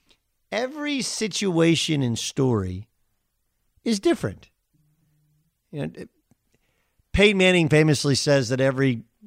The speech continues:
every interception t-, is a story unto itself,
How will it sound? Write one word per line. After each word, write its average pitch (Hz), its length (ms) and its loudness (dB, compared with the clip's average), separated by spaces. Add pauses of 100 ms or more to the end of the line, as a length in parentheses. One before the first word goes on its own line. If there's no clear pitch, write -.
(200)
every 135 440 0
interception 123 760 -2 (380)
t-, 123 220 -4
is 117 120 -4
a 113 60 -8
story 117 380 0
unto 107 220 -6
itself, - 540 -14